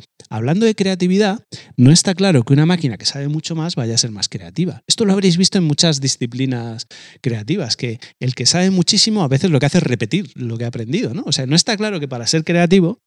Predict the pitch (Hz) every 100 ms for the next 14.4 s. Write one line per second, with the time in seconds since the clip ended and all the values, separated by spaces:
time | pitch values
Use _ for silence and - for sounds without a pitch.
0 | _ 139 - 143 139 107 127 143 175 156
1 | 113 107 131 147 143 151 156 165 190 _
2 | _ _ _ _ - 123 123 127 143 160
3 | 135 127 123 110 107 - 104 135 165 190
4 | 175 135 123 - 160 165 123 117 127 120
5 | 117 220 208 151 127 135 135 180 175 160
6 | 147 139 151 143 - _ _ _ - 117
7 | 131 139 139 123 110 107 143 127 147 -
8 | 87 87 110 113 107 92 - 117 104 101
9 | 117 143 120 - 110 - - - - 113
10 | 107 147 156 135 117 135 - - - 123
11 | 120 117 117 143 131 123 107 - - -
12 | _ 120 117 107 143 190 185 165 147 147
13 | 185 - _ - 123 110 113 123 165 123
14 | 107 - -